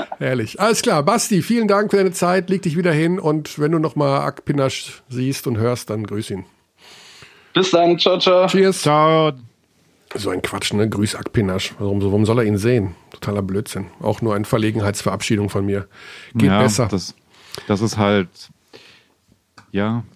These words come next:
Speaker 1: So.
Speaker 3: Das ist manchmal so, gell? Mit
Speaker 1: Ähm.
Speaker 3: weirden, weirden, äh, zwischenmenschlichen Routinen, die man nicht in den Griff bekommt. Auch nach all den Jahren nicht.
Speaker 1: Ja.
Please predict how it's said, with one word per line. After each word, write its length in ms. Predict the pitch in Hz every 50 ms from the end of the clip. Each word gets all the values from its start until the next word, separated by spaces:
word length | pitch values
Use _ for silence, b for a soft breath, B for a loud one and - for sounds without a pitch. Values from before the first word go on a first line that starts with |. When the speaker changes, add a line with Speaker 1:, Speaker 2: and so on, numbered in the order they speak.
| _ _ _ _ - _ _ _ - - -
Speaker 1:
So. 180 | 139 123 - 254
Speaker 3:
Das 80 | 220 135
ist 60 | 104
manchmal 320 | 123 110 98 87 104 92 87
so, 180 | 90 95 90
gell? 220 | 85 82 95 110 120
Mit 80 | 117 - -
Speaker 1:
Ähm. 320 | 196 196 208 214 214 214 214
Speaker 3:
weirden, 480 | 220 151 175 - 165 151 139 117 110 104
weirden, 520 | 104 107 120 139 160 170 156 156 151 143 117
äh, 120 | 104 113
zwischenmenschlichen 880 | 107 - - 139 - - 131 120 120 123 127 - - 123 120 113 - 117
Routinen, 580 | 107 - 110 - - 120 120 107 90 90 90
die 80 | 85 95
man 160 | 92 101 98
nicht 200 | 101 110 113 - 120
in 80 | 113
den 40 | 101
Griff 160 | - 113 110 -
bekommt. 480 | - - - 90 82 85 80 - - _ _
Auch 240 | - - 110 117 -
nach 160 | 117 110 98
all 120 | 95 104 110
den 140 | 104 104
Jahren 240 | 104 98 95 95 92
nicht. 260 | 87 82 82 - - _ _ -
Speaker 1:
Ja. 220 | - 143 123 113